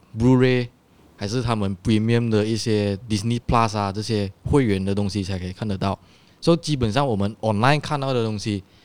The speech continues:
就是普通的二十、二十五 frame，不是我们基本上看到的影视作品这样子啦。当然还有一个问-，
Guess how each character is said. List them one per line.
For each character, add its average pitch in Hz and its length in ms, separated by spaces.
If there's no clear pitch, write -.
就 131 120
是 139 140
普 - 180
通 107 200
的 98 160
二 127 80
十、 107 380
二 139 80
十 117 140
五 95 180
frame， 113 300
不 123 80
是 139 80
我 131 120
们 101 180
基 113 140
本 101 160
上 117 120
看 123 160
到 120 120
的 117 80
影 90 180
视 110 160
作 110 180
品 90 220
这 101 60
样 107 100
子 90 140
啦。 104 180
当 165 120
然 160 140
还 139 160
有 131 60
一 - 20
个 156 140
问-， 156 280